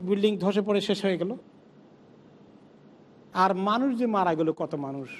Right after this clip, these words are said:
একজন মানুষের মৃত্যুর জন্য সে দায়ী যদি হয়, আর তার কারণে যদি এখানে কয়েকশো মানুষ মারা যায়,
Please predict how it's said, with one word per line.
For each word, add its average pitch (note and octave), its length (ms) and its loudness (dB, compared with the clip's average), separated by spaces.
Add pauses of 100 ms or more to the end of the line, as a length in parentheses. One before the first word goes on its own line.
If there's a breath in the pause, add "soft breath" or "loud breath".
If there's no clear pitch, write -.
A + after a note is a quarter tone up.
(520)
একজন F#3 360 0
মানুষের F3+ 380 -2
মৃত্যুর F#3+ 440 -4
জন্য F3+ 220 0
সে - 120 -6
দায়ী D3+ 220 -2
যদি D3 200 -4
হয়, C3+ 300 -6 (600)
আর G3 240 2 (100)
তার G3 180 0
কারণে F#3+ 300 -2
যদি F#3+ 160 0
এখানে F#3+ 300 -4
কয়েকশো G3+ 340 0
মানুষ G3 260 -2
মারা F3+ 240 -2
যায়, F#3 240 -10